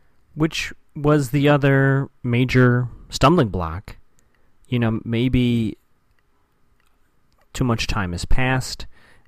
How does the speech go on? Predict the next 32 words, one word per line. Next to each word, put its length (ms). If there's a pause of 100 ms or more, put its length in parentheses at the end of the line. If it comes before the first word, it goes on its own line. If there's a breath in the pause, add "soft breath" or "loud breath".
(140)
Maybe 600 (120)
everyone 360
has 160
already 340
said 280
all 160
they 140
need 160
to 100
say. 600 (420 soft breath)
Maybe 200
I 60
should 200
have 80
done 160
this 340 (120)
seven 300
years 180
ago 420
when 120
it 60
was 260 (380)
fresh. 500 (800)
But 140
then 220
I 100
saw 260
this 400
article 640 (760 loud breath)
by, 420
uh, 180
Javier, 560